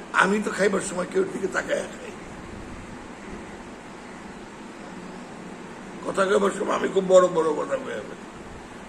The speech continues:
মানার সময় আমি যা-, তার ধারে কাছে হব না। দয়াল বাবা যা, দয়াল বাবা যা, দয়াল বাবা যা। আর কোরবানি যদি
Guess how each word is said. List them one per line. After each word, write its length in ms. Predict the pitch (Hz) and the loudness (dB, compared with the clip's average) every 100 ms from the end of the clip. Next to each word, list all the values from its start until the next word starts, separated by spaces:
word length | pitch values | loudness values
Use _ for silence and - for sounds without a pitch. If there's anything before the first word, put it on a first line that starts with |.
| - | 4
মানার 300 | 185 202 196 160 | 6 8 6 4
সময় 240 | 185 214 202 | 2 4 4
আমি 160 | 196 | 2
যা-, 280 | 180 190 185 - - - - | 10 10 10 6 -8 -2 4
তার 160 | 170 | 4
ধারে 260 | 139 151 180 | 6 6 6
কাছে 360 | 269 - - | 2 -4 -8
হব 60 | 120 | -10
না। 160 | - - - - - - - - - - - - - - - - - - - - - - - - - - - - - - - - - - - | -10 -12 -14 -14 -16 -14 -14 -14 -14 -14 -14 -14 -14 -14 -14 -12 -12 -12 -12 -12 -14 -14 -14 -14 -14 -14 -14 -14 -14 -14 -14 -14 -14 -14 -2
দয়াল 220 | 139 135 | 4 4
বাবা 300 | 127 123 120 - | 4 0 -4 -6
যা, 60 | - - - - - - - - - - - - - 190 | -8 -10 -12 -12 -12 -12 -12 -12 -14 -14 -14 -14 -6 6
দয়াল 320 | 151 143 131 | 8 8 4
বাবা 280 | 123 - 98 - | 0 -4 -6 -8
যা, 60 | - - - - - - - - - | -10 -10 -12 -14 -12 -12 -12 -12 -2
দয়াল 240 | 117 147 131 | 6 6 4
বাবা 340 | 113 - - | -4 -8 -10
যা। 240 | - - 269 | -10 -4 -2
আর 60 | |
কোরবানি 500 | - 269 254 254 247 | 6 8 12 10 10
যদি 220 | 220 214 | 8 6